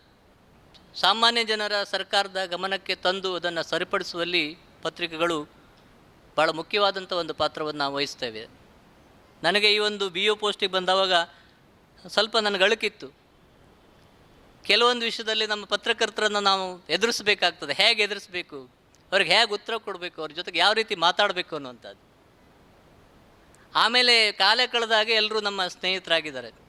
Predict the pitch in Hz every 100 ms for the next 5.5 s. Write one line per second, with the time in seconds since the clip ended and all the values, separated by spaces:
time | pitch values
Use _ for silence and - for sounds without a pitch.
0 | _ - - - - - - - - -
1 | - - - - - - - - - 180
2 | 190 196 190 165 180 226 226 208 226 214
3 | 220 214 208 202 220 220 208 202 196 226
4 | 226 220 240 233 190 - - 120 - 156
5 | 165 180 170 147